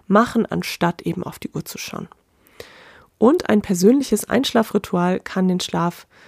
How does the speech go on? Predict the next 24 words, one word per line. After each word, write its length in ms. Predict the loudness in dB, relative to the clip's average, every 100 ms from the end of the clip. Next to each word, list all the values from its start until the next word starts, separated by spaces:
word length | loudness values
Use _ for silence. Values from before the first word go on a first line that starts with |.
| _ -4
ähm, 140 | -2
unterstützen 720 | 0 -4 -6 -4 0 0 0 -4
und 140 | -6
fördern. 500 | -4 0 2 2 0 -4 -20 -12
So, 160 | -2 2
wenn 160 | 4
du 80 | 4
jetzt 220 | 2 0
am 100 | -6
Abend 640 | -4 -2 0 0 -2 -6 -14 _
einen 220 | -6 -4 -4
gewissen 380 | -6 -6 -4
Ablauf 460 | -4 -4 -2 -2 -2
hast, 340 | -4 -4 -4
der 80 | -4
für 180 | -4 -6
dich, 420 | -2 -4 -4 -14 -20 -20 -20 _ _ -10
ähm, 240 | -8 -10
ja, 220 | -10 -12 -14 _ -6
die 100 | -4
Ruhe, 520 | 4 6 8 6 2 -6 -20 -20 _ -20 -4
ähm, 440 | 0 2 4 2 -2 -16 -6
symbolisiert 960 | 2 4 4 2 2 6 6 6 2
oder, 440 | -4 -2 -2 -2